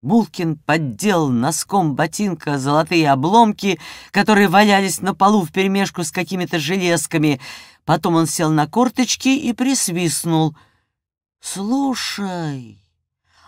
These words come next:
а ведь я точно такие штучки видел, когда папа разбирал компьютер. Значит, никакое это не обруч,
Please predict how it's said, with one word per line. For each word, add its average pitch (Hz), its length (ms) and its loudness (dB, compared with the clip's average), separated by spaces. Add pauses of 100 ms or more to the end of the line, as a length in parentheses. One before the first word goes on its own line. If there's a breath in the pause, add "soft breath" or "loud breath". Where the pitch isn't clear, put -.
(120)
а 190 180 4
ведь 220 240 0
я 240 160 2 (160)
точно 262 540 -2
такие 240 420 0
штучки - 560 -4
видел, 247 540 2
когда 220 380 0
папа 254 360 2
разбирал 233 480 2
компьютер. 262 680 -2 (960)
Значит, 170 480 0
никакое 202 400 2
это 220 140 2
не 220 120 4
обруч, 220 680 4